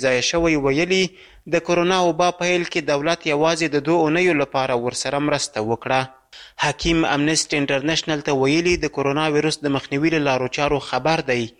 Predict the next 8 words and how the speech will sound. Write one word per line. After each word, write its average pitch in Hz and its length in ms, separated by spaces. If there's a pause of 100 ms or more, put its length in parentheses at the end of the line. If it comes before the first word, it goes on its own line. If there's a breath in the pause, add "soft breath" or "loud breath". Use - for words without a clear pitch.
(180 soft breath)
خو - 220
نه 147 200
یې 156 60
شي 135 200
مراعاتولی. 117 840 (680 soft breath)
د 135 100
زیاته 127 340
کړې، 170 300